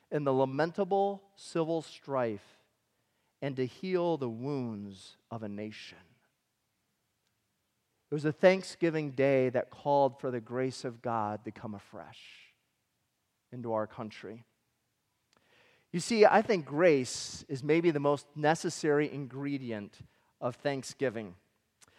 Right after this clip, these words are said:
This past week, I, I had the privilege, of, I, I looked forward to it and enjoyed doing it. Um, Keith Kateski is a, he was a fellow pastor for years, and I knew him as a pastor, just,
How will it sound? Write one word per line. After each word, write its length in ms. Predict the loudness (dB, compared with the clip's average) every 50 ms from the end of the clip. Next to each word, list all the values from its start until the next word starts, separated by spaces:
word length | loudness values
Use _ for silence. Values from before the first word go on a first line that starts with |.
| _ _ _ 2
This 140 | 4 4 6
past 300 | 8 6 6 6 6 4
week, 260 | 4 4 4 2 -2
I, 240 | -2 0 0 0 0 0
I 100 | 0 4
had 160 | 4 4 4
the 60 | 4
privilege, 420 | 2 4 4 4 4 4 0 0 0
of, 140 | -2 0 0
I, 200 | 0 0 -2 -2 -2
I 80 | -4
looked 220 | -2 -2 -2 -2 -2
forward 260 | -2 0 0 0 0
to 140 | 0 0 0
it 40 | 0
and 80 | 0 -2
enjoyed 420 | -4 -6 -2 2 4 4 4 2
doing 240 | 0 -2 0 0 2
it. 160 | 2 0 0 -2 -6 -20 -20 _ -4
Um, 240 | 0 0 0 0 0
Keith 280 | -2 -2 -2 -2 -2 -2
Kateski 800 | -4 -6 -4 0 2 2 2 2 0 -8 -6 -4 -2 0 0 2
is 360 | 2 2 2 2 0 -6 -10 -4 0
a, 340 | 2 4 4 4 2 0 -4 -10 -20 -20 _ _ _ _
he 100 | 2 4
was 140 | 4 4 4
a 60 | 2
fellow 260 | 6 8 10 12 12 10
pastor 420 | 10 8 4 4 2 0 -6 -12
for 120 | -8 -6 -4
years, 400 | 0 2 4 4 4 4 0 -4
and 80 | -6
I 60 | -6 -6
knew 140 | -6 -4
him 100 | -4 -4
as 120 | -4 -2 -4
a 60 | -4
pastor, 640 | -4 0 0 0 0 0 -2 -6 -4 -2 -2 -2 -4 -4
just, 220 | -6 -6 -6 -6